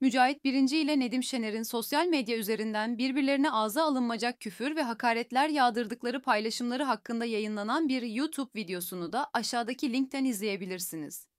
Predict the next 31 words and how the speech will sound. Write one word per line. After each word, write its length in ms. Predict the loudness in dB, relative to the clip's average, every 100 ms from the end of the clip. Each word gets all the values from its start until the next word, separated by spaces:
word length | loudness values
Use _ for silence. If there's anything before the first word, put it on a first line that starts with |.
| -6
Söz 280 | -2 0 0
konusu 360 | 0 0 -2
sosyal 400 | -2 -2 0 2
medya 320 | 2 0 -2
paylaşımları 600 | -2 0 0 -2 -4 -4
ise 240 | -6 -4 -6
şöyledir. 680 | -2 -2 0 -4 -8 -12 _ -20 _
Paylaşımlardaki 920 | 2 2 2 0 0 0 -2 -4 -6
çirkin 600 | -4 -4 -4 -4 -4 -4 -6
ve 120 | -4 0
gayri 380 | 2 2 4
ahlaki 520 | 2 2 0 -2 -4 -6
üslup 320 | -4 -4 0
müvekkil 500 | 0 0 -4 -6 -2
Adnan 300 | -2 0 0
Oktar 440 | -2 -4 -4 -4 -4 -12 -2
ve 80 | 4
arkadaşlarının 800 | 4 2 -2 -2 -2 -4 -4 -4 0
asla 440 | 0 2 0 0
tasvip 440 | 2 -2 0 0 0
etmedikleri 640 | -2 -2 -2 -2 -2 -2
bir 80 | -4
içeriktedir. 720 | -4 -4 -6 -6 -6 -6 -8 _ -4
Ancak 400 | 2 4 2 -2
durumun 400 | -2 2 4 4
vahametinin 640 | 4 2 0 0 2 4
görülmesi 500 | 4 2 0 -2 -2
açısından 640 | -4 -4 -6 -4 -2 0 0
burada 220 | 0 0
yer 300 | 2 2 2
verilmiştir. 760 | 0 0 -2 -4 -8 -10 -12